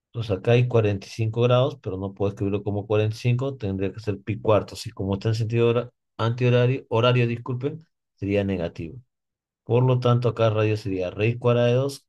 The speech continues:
coma, menos pi cuartos. Ahí está.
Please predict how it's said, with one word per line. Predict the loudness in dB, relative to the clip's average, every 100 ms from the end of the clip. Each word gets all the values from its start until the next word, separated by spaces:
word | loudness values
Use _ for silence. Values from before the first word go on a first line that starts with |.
| _
coma, | -2 0 0 -4 -8 _ _ _ _ _ -10
menos | -4 -2 -2 -6 -8 -14 -16 _ _ _ _ _ _
pi | -2 -2
cuartos. | 0 2 2 -2 -14 -20 -20 -20 _ _ _ _ _ _
Ahí | -4 -2 -2 -4 -8
está. | -10 -18